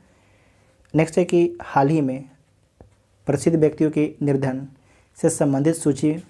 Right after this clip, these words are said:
को आपको सम्मिलित करना है, तो सम्मिलित कर लीजिए। पहला है रोहित सरदाना। तो जो रोहित सरदाना क्या थे? तो पत्र-, ये पत्रकार थे, मतलब कि पत्रकारिता से जुड़े हुए थे। उसके बाद है जगमोहन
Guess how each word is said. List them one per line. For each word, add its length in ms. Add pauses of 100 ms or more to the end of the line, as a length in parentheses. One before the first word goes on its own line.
को 100
आपको 240
सम्मिलित 340
करना 280
है, 100
तो 140
सम्मिलित 500 (520)
कर 140
लीजिए। 280 (3000)
पहला 240
है 140
रोहित 360
सरदाना। 420
तो 200
जो 100
रोहित 180
सरदाना 340
क्या 200
थे? 200 (260)
तो 300 (220)
पत्र-, 420 (380)
ये 220
पत्रकार 640
थे, 120 (140)
मतलब 180
कि 100
पत्रकारिता 540
से 340
जुड़े 320
हुए 100
थे। 120 (180)
उसके 220
बाद 180
है 200 (1160)
जगमोहन 640